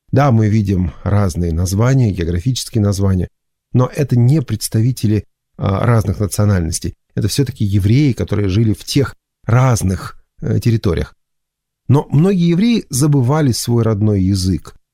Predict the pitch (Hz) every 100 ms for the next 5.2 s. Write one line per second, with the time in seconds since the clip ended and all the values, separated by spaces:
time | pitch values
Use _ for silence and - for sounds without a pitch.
0 | _ 127 165 143 - 78 69 - - 71
1 | 73 71 67 - 73 - 82 76 73 85
2 | - 214 202 101 85 - 147 127 113 -
3 | _ - 101 127 123 104 90 90 - -
4 | - _ _ _ _ _ - 104 165 -
5 | -